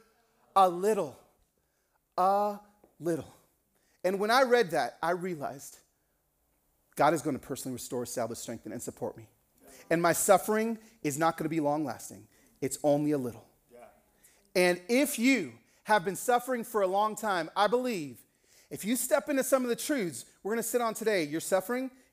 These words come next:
is gonna shrink. Amen? Let's shrink that suffering right now. Let's do that. This is what we're gonna do. So,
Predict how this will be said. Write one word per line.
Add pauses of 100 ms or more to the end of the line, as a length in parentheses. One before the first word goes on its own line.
(100)
is
gonna
shrink.
Amen? (720)
Let's
shrink
that
suffering
right
now.
Let's
do
that. (640)
This
is
what
we're
gonna
do.
So,